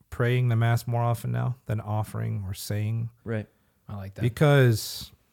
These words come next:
Speaker 1: it is, like, the, the more I offer it and the more I pray it,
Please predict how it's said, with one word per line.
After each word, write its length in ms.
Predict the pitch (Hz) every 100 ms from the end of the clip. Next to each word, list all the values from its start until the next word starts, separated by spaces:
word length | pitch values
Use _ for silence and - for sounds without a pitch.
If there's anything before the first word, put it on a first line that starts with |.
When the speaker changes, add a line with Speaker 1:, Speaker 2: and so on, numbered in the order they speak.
| _ _ _ _
Speaker 1:
it 180 | 135 139
is, 380 | 139 139 135 120
like, 160 | 123 -
the, 120 | 123
the 100 | 120
more 340 | 127 131 143 135
I 340 | 120 120 120 -
offer 440 | 120 117 117 113
it 120 | 110 110
and 100 | 110
the 60 |
more 200 | 117 120
I 100 | 113
pray 400 | 104 - 117 120
it, 240 | 113 104